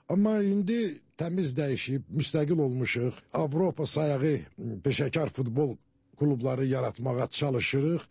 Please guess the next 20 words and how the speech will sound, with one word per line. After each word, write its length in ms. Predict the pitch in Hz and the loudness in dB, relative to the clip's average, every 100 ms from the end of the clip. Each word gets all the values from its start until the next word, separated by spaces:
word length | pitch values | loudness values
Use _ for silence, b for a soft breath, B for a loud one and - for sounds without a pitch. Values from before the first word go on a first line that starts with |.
| B B B - | B B B -2
Ona 180 | 202 220 | 0 2
görə 220 | 214 220 | 2 2
də 80 | 202 | 0
ki, 260 | - 165 123 - | -2 -2 -2 -6
bu 380 | 147 165 170 156 | -2 0 2 0
şərt 380 | - 185 139 - | 0 -2 -2 -2
deyil 280 | 196 180 123 | 0 0 -2
ki, 140 | - 160 | -4 -2
komandaların 640 | 151 160 160 151 147 139 | 0 2 2 2 0 0
hamısı 320 | 143 143 160 | -2 -2 -4
eyni 320 | 156 151 147 | -2 0 0
səviyyədə 500 | 123 131 117 113 110 | -2 -2 -2 -2 0
alsın. 360 | 117 90 - 73 - | 0 -2 -4 -10 -6
Elə 300 | 247 214 226 | 0 2 2
komanda 400 | 185 202 208 196 | 2 0 2 0
var 160 | 190 185 - | 0 -2 0
ki, 240 | 185 180 b b b | 0 0 b b b
onun 320 | 143 175 185 | -2 0 0
maaşı, 540 | 165 175 165 127 175 123 | 0 0 0 -2 -4 -2
aylığı 640 | 147 160 156 147 165 143 | 0 2 2 2 0 -2